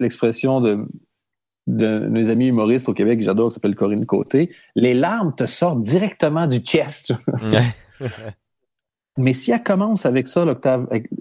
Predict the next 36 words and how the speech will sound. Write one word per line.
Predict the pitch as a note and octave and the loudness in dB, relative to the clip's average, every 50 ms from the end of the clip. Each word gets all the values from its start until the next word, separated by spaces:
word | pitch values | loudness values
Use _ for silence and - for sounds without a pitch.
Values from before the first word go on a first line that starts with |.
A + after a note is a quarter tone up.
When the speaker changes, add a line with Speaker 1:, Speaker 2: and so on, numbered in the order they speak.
| - _ _ _ - - _ _ _ _ | -14 _ _ _ -20 -20 _ _ _ _
Speaker 1:
ça | - - G#2 | -6 -4 -2
ne | G#2+ G#2+ G#2+ | -2 -2 -2
fonctionne | - C3+ C3 C3+ - G#3+ | -2 -2 -2 -2 -2 -4
pas. | G3+ - - - _ - | -4 -4 -6 -6 _ 0
Tout | - B3+ B3+ C4 B3+ B3+ - | 2 4 4 4 0 -2 -2
est | - C#3 C3+ - C#3 | -4 -4 -4 -2 -2
une | B2+ A#2+ A#2 A#2 A2+ | 0 0 0 0 0
montée | A2 A#2 C3 D3 D#3 C#3+ - - - E3+ F#3 F#3+ - - - - - _ - | 0 2 2 2 0 0 -2 0 2 2 2 2 0 -4 -8 -14 -20 _ -6
et | - A2+ | -4 -2
une | A2+ G#2+ A2 | -2 -2 -2
tension | - - B2+ B2+ B2+ - D3+ | -2 -2 -2 -2 0 0 -2
dramatique, | C#3 C3 C3 B2 A#2+ A#2+ - - F3+ F3+ F3+ - - - - - _ - | -2 0 0 0 -2 -2 0 2 2 2 0 -2 -12 -20 -20 -12 _ 0
une | A#2 A#2 A#2 - | 0 0 2 2
coupe. | - E3+ E3 - - - | 0 0 0 0 2 2
L'humour, | C3 C#3 D3+ F3 G3+ G#3+ F#3 - | 2 2 2 2 2 0 0 0
c'est | - G#2+ | 0 0
de | - | 0
la | G2 G2 | 0 0
coupure | - - C3+ C3 - E3 E3+ E3+ | 0 0 0 2 2 2 2 2
aussi. | F#3 F3+ - - A#3+ A3 G3+ F3+ D#3 | 0 -2 0 0 2 2 2 0 -2
C'est | - - - - - | -2 -4 -4 -4 0
toujours | - G3 F#3 E3+ E3 F#3+ F#3 F3+ | 2 2 2 4 2 2 2 2
des | C#3+ B2+ A#2+ | 2 0 0
coupures, | A#2+ - F#3+ E3+ - - - - G3 E3+ | 0 0 -2 0 0 0 0 2 0 0
c'est, | - - A2+ A2 G2+ - - - - - - - - - - _ _ | -2 -2 -2 -2 -2 -4 -14 -20 -20 -20 -20 -20 -20 -20 -20 _ _
c'est | - - B2+ | -6 -2 0
des | A2+ A2 | 0 0
cassures, | - - D3 - - - A3 G3+ E3+ | 0 0 -2 0 0 0 0 0 0
c'est | - C3+ | -2 0
des, | A#2+ B2 A#2+ A#2+ - - _ _ | 0 0 0 -2 -4 -16 _ _
c'est | - - A2 | -4 -2 2
toujours | - D#3 C#3 D3+ F3 D#3+ D3+ | 4 4 4 4 2 2 2
un | C3+ A#2+ | 0 -2
truc | - - D3+ D3 | 0 -2 -4 -2
surprenant. | - - C3+ - - - D3 D#3 E3+ E3+ D#3+ | 0 -2 -2 -2 0 -2 0 0 2 0 0
Je, | D#3 | 0